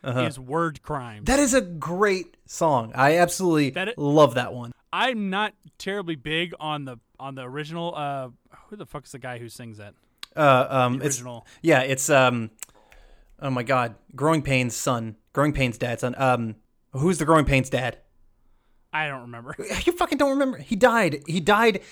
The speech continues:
Speaker 1: in the Burbank ice rink from a heart attack. I remember all that shit, and I can't remember his goddamn name. Um, Patrick. Isn't that right? God damn it.
Speaker 2: Uh,
Speaker 1: Miley Cyrus twerked on this guy's dick on M T V's music
Speaker 2: I kn-,
Speaker 1: v-, video
Speaker 2: I know.
Speaker 1: awards.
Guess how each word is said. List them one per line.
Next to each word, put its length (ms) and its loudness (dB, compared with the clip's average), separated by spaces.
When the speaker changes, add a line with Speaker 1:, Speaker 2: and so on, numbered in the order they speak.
Speaker 1:
in 140 2
the 80 4
Burbank 520 2
ice 260 2
rink 360 0
from 180 0
a 40 6
heart 220 8
attack. 360 4
I 80 4
remember 280 4
all 200 8
that 140 6
shit, 160 2
and 80 0
I 60 2
can't 180 2
remember 200 4
his 100 0
goddamn 420 4
name. 280 0
Um, 380 0
Patrick. 500 0
Isn't 120 -8
that 120 -6
right? 240 -4
God 340 -10
damn 200 -2
it. 80 -6
Speaker 2:
Uh, 20 -20
Speaker 1:
Miley 300 4
Cyrus 340 2
twerked 400 0
on 80 2
this 160 0
guy's 260 0
dick 380 0
on 140 0
M 160 2
T 160 -4
V's 340 0
music 260 2
Speaker 2:
I 40 -4
kn-, 120 -12
Speaker 1:
v-, 60 -12
video 280 4
Speaker 2:
I 40 2
know. 160 0
Speaker 1:
awards. 280 -4